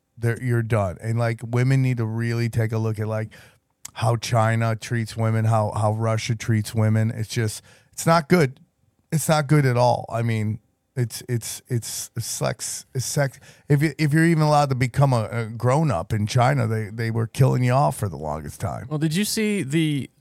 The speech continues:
Speaker 2: porn actress that went to Iran? I mean, that's to, uh, you know, and I, I get she, her heart's in the right place. I think she's supporting,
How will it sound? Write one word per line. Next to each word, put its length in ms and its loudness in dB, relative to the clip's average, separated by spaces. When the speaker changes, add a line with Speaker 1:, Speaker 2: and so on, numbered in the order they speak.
Speaker 2:
porn 240 2
actress 320 -2
that 240 0
went 220 0
to 220 2
Iran? 580 2
I 120 0
mean, 200 2
that's 260 0
to, 280 2
uh, 280 4
you 100 -2
know, 160 0
and 220 2
I, 200 0
I 100 4
get 260 2
she, 120 2
her 180 6
heart's 360 4
in 220 -2
the 80 2
right 180 2
place. 260 2
I 120 0
think 240 -6
she's 200 -2
supporting, 600 -2